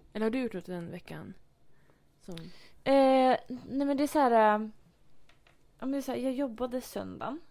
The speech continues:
Speaker 1: Ja.
Speaker 2: Ja, okej. Eh, måndagen?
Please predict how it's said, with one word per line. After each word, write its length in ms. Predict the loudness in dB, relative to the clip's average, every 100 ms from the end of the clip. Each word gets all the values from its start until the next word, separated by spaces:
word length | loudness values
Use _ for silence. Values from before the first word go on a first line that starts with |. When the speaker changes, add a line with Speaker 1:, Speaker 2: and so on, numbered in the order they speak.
| _
Speaker 1:
Ja. 180 | -8 -4
Speaker 2:
Ja, 260 | -4 -6 -10
okej. 420 | -12 -12 -12 -14 -20 _
Eh, 500 | -10 -8 -8 -8 -8 -12 -20 _ _ _ -20 -20 _ _ -14
måndagen? 840 | -8 -4 -2 -2 -4 -4 -8 -8